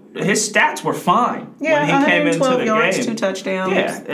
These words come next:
Speaker 1: his stats
Speaker 2: All right.
Speaker 1: were, I'm just saying.
Speaker 2: Let me not judge too
Speaker 1: <laughs>
Speaker 2: much.
Speaker 1: We gotta
Speaker 2: I don't
Speaker 1: see.
Speaker 2: know. I
Speaker 1: They
Speaker 2: need a
Speaker 1: might
Speaker 2: game
Speaker 1: come
Speaker 2: to
Speaker 1: out
Speaker 2: see.
Speaker 1: and beat us, and I'll be
Speaker 2: I need a
Speaker 1: pissed
Speaker 2: game
Speaker 1: off
Speaker 2: to
Speaker 1: if we get
Speaker 2: see.
Speaker 1: beat by a backup.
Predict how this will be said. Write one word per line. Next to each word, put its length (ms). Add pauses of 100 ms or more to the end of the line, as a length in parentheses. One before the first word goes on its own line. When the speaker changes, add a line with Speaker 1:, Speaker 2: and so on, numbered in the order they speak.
(120)
Speaker 1:
his 220
stats 260
Speaker 2:
All 60
right. 80
Speaker 1:
were, 60
I'm 240
just 200
saying. 460
Speaker 2:
Let 100
me 80
not 220
judge 300
too 60
Speaker 1:
<laughs> 20
Speaker 2:
much. 800
Speaker 1:
We 100
gotta 340
Speaker 2:
I 80
don't 100
Speaker 1:
see. 60
Speaker 2:
know. 220
I 160
Speaker 1:
They 140
Speaker 2:
need 60
a 20
Speaker 1:
might 120
Speaker 2:
game 140
Speaker 1:
come 140
Speaker 2:
to 60
Speaker 1:
out 120
Speaker 2:
see. 60
Speaker 1:
and 80
beat 180
us, 240
and 100
I'll 160
be 80
Speaker 2:
I 60
need 120
a 40
Speaker 1:
pissed 140
Speaker 2:
game 100
Speaker 1:
off 160
Speaker 2:
to 60
Speaker 1:
if 40
we 100
get 100
Speaker 2:
see. 60
Speaker 1:
beat 180
by 140
a 60
backup. 500